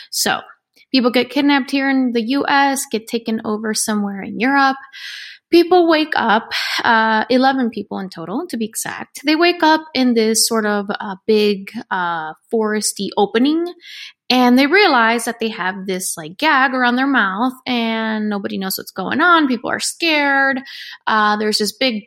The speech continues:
box in the middle. Some guy decides to crowbar it open, and out comes this little pig, dressed in some type of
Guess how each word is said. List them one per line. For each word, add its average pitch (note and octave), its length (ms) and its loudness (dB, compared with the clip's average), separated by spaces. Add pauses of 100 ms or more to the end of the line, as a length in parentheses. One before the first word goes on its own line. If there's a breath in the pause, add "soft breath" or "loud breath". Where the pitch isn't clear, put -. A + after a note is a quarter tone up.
box A#3 400 0
in A#3 80 -4
the G#3+ 80 -4
middle. A3 680 -2
Some G#3 300 -4
guy F#3+ 220 -2
decides F#3+ 360 -8
to - 100 -14
crowbar G3 460 0
it F3+ 140 -8 (100)
open, C#4 340 0
and C4 440 0
out A#3 260 0
comes A3 240 -2
this - 180 -12
little - 160 -10
pig, C#4 540 -2 (380 soft breath)
dressed A4 320 2
in F#4 160 0
some C4+ 320 0
type A3 280 -6
of A3+ 180 -2